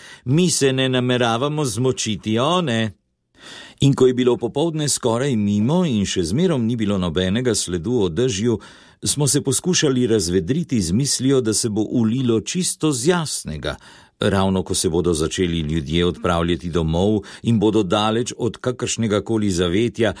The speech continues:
in da jih bo tako še bolj namočilo kot kdajkoli prej. Pa ni padla niti kaplja. Bil je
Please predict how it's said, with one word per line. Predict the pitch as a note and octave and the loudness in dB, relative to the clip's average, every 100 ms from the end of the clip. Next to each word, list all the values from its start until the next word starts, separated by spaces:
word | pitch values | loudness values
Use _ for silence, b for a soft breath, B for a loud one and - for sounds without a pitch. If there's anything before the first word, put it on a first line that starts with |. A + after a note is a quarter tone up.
| B B | B B
in | - D3 | -2 2
da | B2 | 4
jih | A#2+ G#2+ | 4 2
bo | G2 | 0
tako | G#2 G#2+ G2 F#3+ G#3+ G3+ | 0 -2 0 2 4 2
še | F3 - C3+ | 0 -4 -6
bolj | G#2 G2+ F3+ F3+ | -6 0 2 2
namočilo | D3+ C#3 B2+ - F#2+ F2+ F2+ | 0 -4 -6 -6 -6 -4 -4
kot | F2+ D#2+ | -4 -8
kdajkoli | D2+ A#2 F#2+ F2 E2+ D#2 | -2 -2 0 -4 -4 -4
prej. | - - - - B B B B _ _ _ _ | -6 -8 -8 -16 B B B B _ _ _ _
Pa | - | 2
ni | G#2 A2+ | 4 4
padla | G#2 G2 F#2 F#2+ F#2 | 2 2 4 2 2
niti | A2 C#3 B2+ | 2 0 -2
kaplja. | - G#2+ E2 - - - - _ _ _ _ | -2 -2 -2 -4 -12 -12 -16 _ _ _ _
Bil | - G2+ A2 | -2 2 4
je | G2+ F#2+ | 2 2